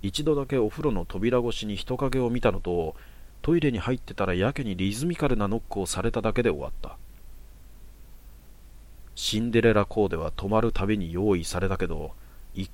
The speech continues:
向にセンスが改善された兆しは感じなかっ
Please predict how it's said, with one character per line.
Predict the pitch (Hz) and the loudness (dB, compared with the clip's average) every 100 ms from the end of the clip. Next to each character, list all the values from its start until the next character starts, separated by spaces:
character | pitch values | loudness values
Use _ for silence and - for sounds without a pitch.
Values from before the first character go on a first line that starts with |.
| - | -2
向 | 107 101 | 2 2
に | 98 | 2
セ | - 120 | 0 2
ン | 117 | 0
ス | - 82 | -2 -6
が | 76 | -6
改 | - 98 | 0 0
善 | 101 98 92 | 2 0 0
さ | 92 | -2
れ | 90 | -2
た | 82 - | -2 -4
兆 | 98 95 | -2 0
し | - 92 | 0 0
は | 82 | 0
感 | - 98 95 | -2 -2 -2
じ | 85 | -4
な | |
か | |
っ | 71 | -8